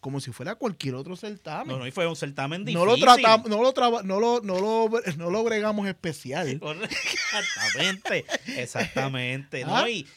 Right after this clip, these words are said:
Speaker 2: y faltaron modelos, porque originalmente yo tenía como, como treinta, cabrón. Lo que pasa es que dije, "No, treinta,
Speaker 1: No, no, hay que bajarle, porque
Speaker 2: macho".
Speaker 1: estamos ahí un, dos
Speaker 2: Sí,
Speaker 1: horas.
Speaker 2: sí, yo digo, como que yo creo que media hora de esto es más que suficiente
Speaker 1: Sí,
Speaker 2: para
Speaker 1: no, no,
Speaker 2: pasar
Speaker 1: no, yo creo que
Speaker 2: por
Speaker 1: fue,
Speaker 2: debajo del
Speaker 1: yo,
Speaker 2: radar.
Speaker 1: yo creo que estuvo excelente. Este, la gente, pues, vio esto como debía verlo, con un poquito de vergüenza.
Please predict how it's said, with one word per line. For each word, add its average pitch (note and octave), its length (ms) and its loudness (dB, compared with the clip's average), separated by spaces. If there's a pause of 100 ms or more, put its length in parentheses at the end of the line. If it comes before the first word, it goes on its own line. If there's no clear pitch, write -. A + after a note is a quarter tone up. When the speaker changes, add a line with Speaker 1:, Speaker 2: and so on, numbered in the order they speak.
Speaker 2:
y D3+ 440 -10
faltaron C#3 440 -6
modelos, G#3+ 500 0
porque E3 180 -6
originalmente D#3 880 -4
yo F3 120 -4
tenía G3 360 -6
como, A3+ 460 -6
como F#3 240 -6
treinta, F3+ 440 -4
cabrón. C3 340 -4
Lo G#3 80 -4
que C#3+ 80 -4
pasa B2+ 140 -4
es C3+ 40 -14
que D3 100 -10
dije, D3+ 220 -4
"No, F#2+ 180 -14
treinta, B2 220 -12
Speaker 1:
No, B2+ 60 -12
no, A#2 60 -10
hay C#3 80 -8
que E3+ 120 -2
bajarle, D#3 340 2
porque G3 140 -4
Speaker 2:
macho". C3+ 100 -4
Speaker 1:
estamos F3+ 240 2
ahí F3 140 2
un, G3 220 -4
dos D#3+ 120 -4
Speaker 2:
Sí, E3 240 2
Speaker 1:
horas. E3 160 0
Speaker 2:
sí, D#3+ 60 -4
yo D#3 120 -2
digo, E3 140 0
como D#3+ 140 -4
que D3+ 120 -4
yo D#3+ 120 -2
creo G#3 120 -4
que A#3 80 -2
media A#3+ 320 0
hora A#3 200 0
de A3+ 80 0
esto A3+ 200 -6
es E3+ 100 -4
más E3 240 -4
que G3+ 140 -8
suficiente F#3 580 -8
Speaker 1:
Sí, F3 60 -4
Speaker 2:
para D3+ 140 0
Speaker 1:
no, E3 200 -2
no, E3 80 0
Speaker 2:
pasar C#3+ 120 -2
Speaker 1:
no, C#3 160 -2
yo D3+ 120 2
creo F3 160 2
que G3 60 2
Speaker 2:
por F#3 100 4
Speaker 1:
fue, G3 240 2
Speaker 2:
debajo G#3 360 2
del E3+ 140 -2
Speaker 1:
yo, C#3+ 80 -6
Speaker 2:
radar. C3+ 320 0
Speaker 1:
yo D3+ 180 0
creo E3 160 -2
que F3+ 80 -4
estuvo E3+ 260 0
excelente. G3 920 -2
Este, C#3 280 -6
la B2 140 -2
gente, C3 300 -4
pues, D3 320 -2
vio C#3+ 260 -2
esto D3+ 220 -4
como D#3 240 -6
debía C#3 260 -2
verlo, F3+ 260 -2
con D#3 100 -4
un C#3 100 -6
poquito C3 320 -4
de C3 60 -2
vergüenza. D3 580 -6